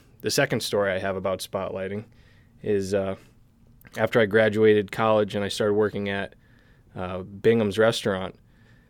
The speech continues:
I moved up to Acre Lake, and I was trying to find places to hunt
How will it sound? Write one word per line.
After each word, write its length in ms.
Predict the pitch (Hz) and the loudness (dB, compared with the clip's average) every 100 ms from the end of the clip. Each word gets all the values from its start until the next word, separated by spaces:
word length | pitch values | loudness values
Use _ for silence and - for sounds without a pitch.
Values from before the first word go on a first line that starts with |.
| _ - | _ -12
I 220 | - 101 | -4 -2
moved 360 | 101 107 104 101 - | 0 0 0 -4 -6
up 280 | 110 107 - | -6 -6 -8
to 560 | - 101 98 95 98 95 - _ _ - | -10 -8 -6 -8 -10 -14 -20 _ _ -6
Acre 240 | 120 - | -4 -2
Lake, 440 | 104 117 104 - - _ - _ _ - | 0 0 -2 -6 -20 _ -20 _ _ -8
and 220 | 101 101 | -4 -2
I 60 | |
was 120 | 101 98 | -2 -2
trying 300 | 123 120 123 | -2 0 -2
to 60 | |
find 480 | - 120 113 107 101 - _ _ _ _ - | -2 0 0 0 -4 -10 _ _ _ _ -2
places 300 | 131 117 107 | 0 0 -6
to 80 | 107 | -8
hunt 280 | - 131 | -4 -4